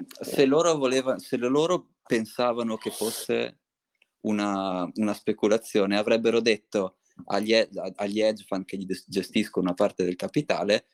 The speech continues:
Speaker 2: "Fai dei trade speculativi su Bitcoin, punto. Non, non vado io a farmi la
Speaker 1: Corretto,
Speaker 2: custodia di una roba."
Speaker 1: corretto.
Speaker 2: E invece no, sono andati a farsi la custodia di quell'asset.
Speaker 1: Corretto,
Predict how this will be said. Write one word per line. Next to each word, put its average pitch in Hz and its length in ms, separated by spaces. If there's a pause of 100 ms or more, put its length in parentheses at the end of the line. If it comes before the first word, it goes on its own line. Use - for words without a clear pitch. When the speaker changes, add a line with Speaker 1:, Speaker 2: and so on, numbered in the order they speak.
(260)
Speaker 2:
"Fai 113 320
dei 113 160
trade 117 280
speculativi 110 680
su 98 160
Bitcoin, 90 460
punto. 90 340
Non, 95 200
non 104 180
vado 107 280
io 104 280
a 95 100
farmi 98 400
la 98 60
Speaker 1:
Corretto, 160 240
Speaker 2:
custodia 98 320
di 98 80
una 98 140
roba." 92 140
Speaker 1:
corretto. - 460
Speaker 2:
E - 80
invece 120 340
no, 113 160
sono 107 200
andati 104 240
a - 40
farsi 107 280
la 107 80
custodia 98 420
di 92 100
quell'asset. - 520
Speaker 1:
Corretto, 143 400